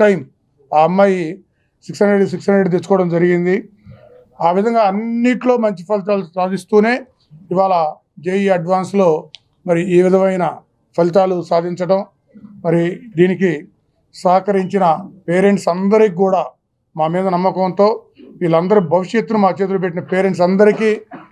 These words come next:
మా ధన్యవాదాలు తెలియజేస్తున్నాం. మరి అట్లానే ఈ స్టూడెంట్స్ అందరూ కూడా డిసిప్లిన్డ్‌గా, ఎటువంటి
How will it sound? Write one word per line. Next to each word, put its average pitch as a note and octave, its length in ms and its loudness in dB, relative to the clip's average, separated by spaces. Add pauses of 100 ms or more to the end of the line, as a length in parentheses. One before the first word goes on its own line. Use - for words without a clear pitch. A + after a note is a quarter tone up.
(140)
మా - 60 2 (120)
ధన్యవాదాలు F#3+ 460 2
తెలియజేస్తున్నాం. F3+ 600 0 (600)
మరి E3+ 140 2
అట్లానే G3 360 2 (540)
ఈ C#3+ 100 -14
స్టూడెంట్స్ G3+ 400 2
అందరూ G#3 240 0
కూడా G3+ 200 4
డిసిప్లిన్డ్‌గా, F#3+ 720 0 (300)
ఎటువంటి F#3 280 0